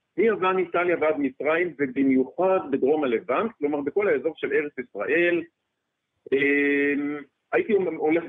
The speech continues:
הולך אפילו צפונה, נגיד מהאזור של לטקיה של היום והעיר אוגרית, עד האזור של מצרים. בכל קבר כמעט, או ב-, בקברים רבים מהתקופה שבין הרבה, מאה ארבע עשרה למאה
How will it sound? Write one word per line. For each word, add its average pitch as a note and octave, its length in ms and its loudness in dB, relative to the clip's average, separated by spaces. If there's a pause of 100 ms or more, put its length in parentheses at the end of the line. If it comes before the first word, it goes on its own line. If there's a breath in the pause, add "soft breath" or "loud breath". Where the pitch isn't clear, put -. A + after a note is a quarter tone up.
(220)
הולך D#3 220 -2
אפילו E3+ 280 0
צפונה, D3 380 2
נגיד E3 340 0
מהאזור F#3 520 2
של - 120 -4 (100)
לטקיה E3+ 400 -4
של C3+ 200 -2
היום D3 420 0
והעיר B2+ 240 -2
אוגרית, C#3+ 500 0 (460)
עד D#3 160 0
האזור D3+ 320 0
של D3 60 -2
מצרים. B2 500 0 (480)
בכל A3+ 840 0
קבר F3+ 440 0
כמעט, D#3+ 380 0
או C#3 340 4
ב-, B2+ 260 -4
בקברים C#3+ 500 -2
רבים D#4+ 440 -2 (260)
מהתקופה C#3+ 540 0
שבין D#3 220 0
הרבה, C3 280 -2
מאה D3 180 2
ארבע C3 220 0
עשרה D#3 200 -2
למאה C3 240 2